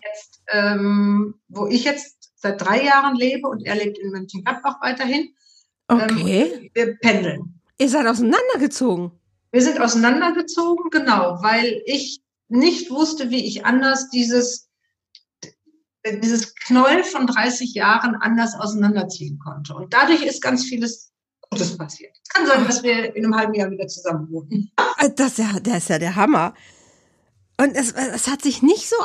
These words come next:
Speaker 2: angefühlt, wie wir, wir, wenn du das machst, wenn wir jetzt auseinanderziehen, dann trennen wir uns?
Speaker 1: Mm, da, f-, f-, für ihn hat es sich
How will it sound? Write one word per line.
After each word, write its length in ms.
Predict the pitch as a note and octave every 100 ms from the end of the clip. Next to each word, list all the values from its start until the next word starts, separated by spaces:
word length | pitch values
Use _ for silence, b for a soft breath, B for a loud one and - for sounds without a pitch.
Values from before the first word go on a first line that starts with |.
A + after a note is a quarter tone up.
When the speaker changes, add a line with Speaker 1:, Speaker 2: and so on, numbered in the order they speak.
| D#4
Speaker 2:
angefühlt, 500 | D4+ D4 - C#4+ A#3
wie 180 | C4 A3+
wir, 180 | A3+
wir, 180 | G#3+ - -
wenn 220 | G#3+ A3
du 80 | G#3+
das 320 | A#3 C#4 -
machst, 300 | A#3+ B3 -
wenn 120 | A3+
wir 80 | G#3+
jetzt 240 | G#3 C#4 -
auseinanderziehen, 720 | A#3 A3+ G#3+ A3+ A3+ - A3
dann 140 | G3
trennen 320 | - F3+ G3+
wir 100 | A#3+
uns? 340 | C#4+ F#4 G#4+ - _ _ _ _ _ _ _ _
Speaker 1:
Mm, 420 | G#3 A3+ A#3 A3+ B B B _ _ _
da, 160 | -
f-, 240 | F#3+ - -
f-, 340 | - - -
für 80 | B3
ihn 260 | - B3 G3+
hat 100 | G3+
es 100 | F#3+
sich 220 | F3+ -